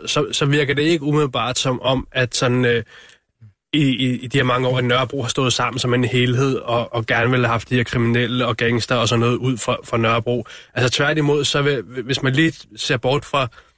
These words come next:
fra Christiania, der er et kapitel for sig, hvad det angår, så, så er Nørrebro jo nok det sted, hvor at,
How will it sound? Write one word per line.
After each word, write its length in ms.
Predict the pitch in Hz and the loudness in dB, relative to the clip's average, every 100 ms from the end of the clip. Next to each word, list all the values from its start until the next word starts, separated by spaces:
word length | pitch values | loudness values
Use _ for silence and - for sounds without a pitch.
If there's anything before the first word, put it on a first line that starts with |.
| _ _ - | _ _ -10
fra 80 | 120 | -4
Christiania, 440 | 123 - 139 139 | -2 0 0 0
der 100 | 127 | 0
er 80 | 120 | 0
et 100 | 110 | -2
kapitel 360 | 120 135 143 | -4 0 0
for 80 | 123 | 0
sig, 220 | 120 117 | 2 2
hvad 120 | 131 127 | 2 2
det 180 | 143 | 2
angår, 420 | 139 131 135 117 - - - | 0 0 -4 -4 -10 -20 -6
så, 160 | - 143 | -2 -2
så 140 | - | 0
er 40 | 135 | 0
Nørrebro 420 | 131 131 135 143 | 2 2 0 0
jo 100 | 139 | 0
nok 240 | 127 127 - | 0 0 0
det 120 | 127 | -2
sted, 360 | - 131 135 - 127 | 0 0 2 -2 -6
hvor 320 | 127 127 117 - | -2 -2 -2 -4
at, 140 | 123 | -4